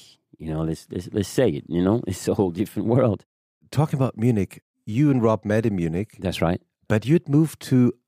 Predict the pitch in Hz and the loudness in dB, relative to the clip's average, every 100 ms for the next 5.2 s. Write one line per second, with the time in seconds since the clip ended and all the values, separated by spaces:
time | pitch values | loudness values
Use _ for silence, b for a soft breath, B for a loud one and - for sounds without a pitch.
0 | - 120 165 127 - 135 127 120 104 120 | -8 -2 -2 -2 -2 0 2 0 2 2
1 | 123 110 - 147 127 110 101 - - 190 | 4 0 -2 -4 -4 -6 -8 -8 -8 -4
2 | 196 - - - - - 175 98 87 87 | -4 -4 -8 -12 -10 -8 -2 0 2 2
3 | 90 87 82 - 95 69 - - _ - | 2 0 -4 2 2 2 -4 -20 _ -4
4 | 117 143 - 123 120 135 - 131 107 98 | 0 -2 -2 0 0 0 0 2 0 -2
5 | - 113 | -6 -6